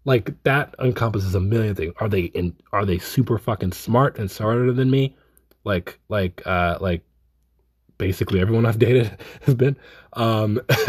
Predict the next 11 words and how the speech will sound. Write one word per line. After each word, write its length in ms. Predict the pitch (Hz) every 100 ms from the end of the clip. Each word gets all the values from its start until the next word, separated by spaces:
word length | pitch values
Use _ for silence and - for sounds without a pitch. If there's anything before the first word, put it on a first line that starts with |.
| 156
<laughs> 800 | 151 - - - _ _ _ -
or 240 | 131 117
do 120 | 110
they 80 | 117
have 140 | 120 110
a 80 |
wildly 720 | 101 92 92 104 120 120 113 101
different 460 | 87 123 113 110
perspective 840 | 101 95 - 123 120 123 117 113 - _ -
on 180 | 113 95
life 480 | 110 135 135 -